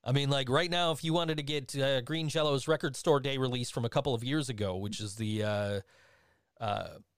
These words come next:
Green Jello, do-, uh, Green Jello Sucks documentary soundtrack, that's still, like, everywhere. Uh, eh, plus, the record label ended up re-releasing all of their Black, uh, all of their, uh, Record Store Day stuff.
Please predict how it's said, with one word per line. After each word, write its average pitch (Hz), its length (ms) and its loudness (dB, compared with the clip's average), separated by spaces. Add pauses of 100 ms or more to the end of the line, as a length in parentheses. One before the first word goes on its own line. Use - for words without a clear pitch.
(380)
Green 151 280 2
Jello, 127 540 2
do-, 117 220 -6
uh, 120 240 -4
Green 151 260 -2
Jello 139 240 2
Sucks - 360 -2
documentary 147 580 0
soundtrack, 165 680 -2
that's 123 460 -4 (120)
still, 135 400 -2
like, 101 280 -4 (280)
everywhere. 107 540 -2 (2000)
Uh, 98 380 0
eh, 135 320 -6
plus, - 400 2
the 120 140 -2
record 113 300 2
label 90 480 -4
ended 101 240 -6
up 90 120 -6
re-releasing 95 600 -6
all 87 200 -4
of 87 100 -12
their 85 200 -10
Black, 87 380 -8
uh, 98 160 -10
all 92 220 -6
of 85 80 -12
their, 87 260 -8
uh, 85 160 -8
Record 92 300 -8
Store 92 220 -8
Day 87 180 -8
stuff. - 380 -10